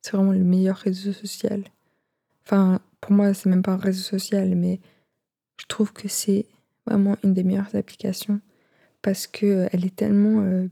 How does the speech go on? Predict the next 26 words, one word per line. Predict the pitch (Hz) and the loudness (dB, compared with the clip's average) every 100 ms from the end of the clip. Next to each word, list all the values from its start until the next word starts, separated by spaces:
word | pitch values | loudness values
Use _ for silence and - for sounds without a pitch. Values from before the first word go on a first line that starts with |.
| - | -6
bienveillante | 202 190 185 196 208 214 | 0 2 2 2 2 -2
en | |
soi, | - 202 | -6 -6
parce | - - - | -8 -12 -16
que | - | -6
tu | 190 - - | -6 -6 -16
vois | - 185 | -4 -2
juste | 180 202 - - - _ _ _ _ _ _ 180 | 0 -2 -2 -12 -20 _ _ _ _ _ _ -4
des | 190 | -2
photos | - 196 185 202 226 _ _ _ _ _ _ _ _ _ | -2 -6 -2 -4 -4 _ _ _ _ _ _ _ _ _
et | 202 | 0
il | |
y | 185 | 0
a | |
tel-, | - 208 - | 0 -2 0
il | |
y | 185 | 0
a | |
pas | 214 | 2
d'interaction, | 202 - 190 190 - 208 - | 0 0 -4 -6 -4 -4 -4
donc | - 190 | -6 -6
c'est | - | -8
trop | - - - 214 - | -14 -8 -4 -4 -4
bien. | 202 185 185 _ _ _ _ _ _ _ _ _ _ _ - _ _ _ _ | -4 -2 -2 _ _ _ _ _ _ _ _ _ _ _ -20 _ _ _ _
Un | 208 202 | 2 4
autre, | 226 226 - | 4 0 -10